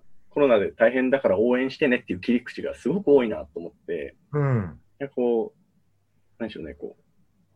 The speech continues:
Speaker 1: ここを応援したいみたいな、決め手にかけるなみたいなことを思うことがありましたね。
Speaker 2: うん、そう、そうなってくるよね、やっぱね。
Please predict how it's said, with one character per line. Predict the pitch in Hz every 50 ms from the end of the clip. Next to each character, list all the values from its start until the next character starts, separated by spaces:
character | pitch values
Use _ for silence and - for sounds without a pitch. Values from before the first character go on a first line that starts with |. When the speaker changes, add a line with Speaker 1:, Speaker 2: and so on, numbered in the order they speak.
| _
Speaker 1:
こ | - -
こ | - 220 233 233
を | - - - 202 208
応 | 202
援 | 196 196 190
し | 190 -
た | - 185
い | 160 117
み | - 113 117
た | 107 107
い | 98
な、 | 87 87
決 | - - 127
め | 143 143
手 | - 147
に | 147 143 143
か | - -
け | 139 -
る | 143 147
な | 151 147
み | 139 120 -
た | 113
い | 101
な | 98 101
こ | 92 -
と | - -
を | 151 160 165 156 127 - -
思 | 135 131 147 143
う |
こ | - - 117
と | 120 131
が | 113 98 - - -
あ | 104
り | 107
ま | 107 110
し | 110 -
た | - 65
ね。 | 65 67 - - _ _ _ _ _ _ _ _ _ _ _ _ _ _
Speaker 2:
う | - 151 160
ん、 | 165 170 165 160 156 147 135 127 120
そ | 110 - - 180 190 185 180 170
う、 | - -
そ | - - 202 208 214
う | 220
な | 220 233
っ | 233 - _ _ _
て | - 160 131
く | - 180
る | 185 165
よ | 123 110
ね、 | 110 113
や | 113
っ | 110 -
ぱ | - 98
ね。 | 101 113 120 117